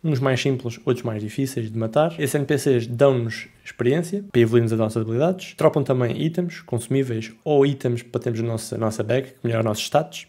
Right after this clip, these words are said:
e certos N P Cs mais difíceis, imaginemos tipo um Dragon do LoL ou um Baron do LoL, dão-nos também algo que é estilo Summoner Spells, que também são extremamente poderosos no jogo, e que há uma imensa variedade. Essa é outra parte espetacular que eu vos vou mostrar depois no outro vídeo: é a quantidade de Summoner Spells que existem, é uma bruta quantidade, e isso também vai trazer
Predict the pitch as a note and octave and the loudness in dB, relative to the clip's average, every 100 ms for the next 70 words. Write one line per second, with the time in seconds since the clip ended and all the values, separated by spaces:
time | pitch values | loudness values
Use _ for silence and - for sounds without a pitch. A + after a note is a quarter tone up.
0 | - - - D#3 - - - - C#3+ C#3 | -10 -4 0 -2 -4 -14 -18 -8 -6 -4
1 | C3+ C3+ A#2+ B2+ A#2 A#2 C3 B2+ C3+ - | -2 0 0 0 -2 -4 -6 -6 -10 -16
2 | _ - - _ - A#2+ B2 A#2+ A#2+ A#2+ | _ -20 -20 _ -2 2 2 2 -2 -4
3 | A2+ A2+ A2+ A2+ A#2 B2 A#2+ A#2 A#2 B2 | -4 -4 -4 -2 4 4 4 2 2 4
4 | A#2+ A2+ A2 A#2 A#2 A#2 C3 C3+ C3+ - | 4 2 2 2 2 2 2 2 -2 -18
5 | - - _ C3 B2 B2+ C3 B2+ C3 C3+ | -20 -20 _ -2 2 2 4 4 4 4
6 | B2+ - - B2+ - - E3+ E3+ D3+ C#3 | 2 -8 -6 -4 -2 0 0 0 0 2
7 | B2+ - C3+ C#3 - - B2+ B2+ A#2 - | 0 0 0 0 -6 -4 -4 -2 -4 -2
8 | B2+ A#2+ A#2 - A#2 A2+ A2 A2 A2 C3+ | 0 0 -4 -6 -2 0 0 -2 -2 -2
9 | C#3+ - - - _ C#3 B2 B2 B2 C3+ | -4 -10 -20 -20 _ -6 0 2 2 4
10 | D#3+ C3+ C3 A#2+ A#2 A#2 B2 C3 - - | 4 4 2 4 4 4 2 0 -8 -6
11 | A2+ A2+ A2+ A2 - A#2 A#2+ A2+ A2 A2 | -2 0 0 -2 -4 -4 -2 -4 -2 -2
12 | A2+ A2 A2+ A2+ A2+ A2+ A#2+ A2 A2+ - | -4 -4 -6 -4 -6 0 0 0 -4 -2
13 | E3+ E3 D3+ C3+ B2+ A#2+ - C#3+ C#3 C3 | -2 0 0 2 0 -2 -2 2 4 4
14 | C#3+ C3+ C#3 B2 C#3+ C3+ C#3+ C#3 B2 A#2+ | 2 0 2 0 0 -2 -6 -2 -2 0
15 | D#3 D#3+ C3+ C3+ B2 C3+ C3+ C3 B2+ C3 | 0 -2 -2 0 2 2 2 0 -2 -4
16 | B2+ C3 B2+ B2 B2+ | -4 -2 0 0 -4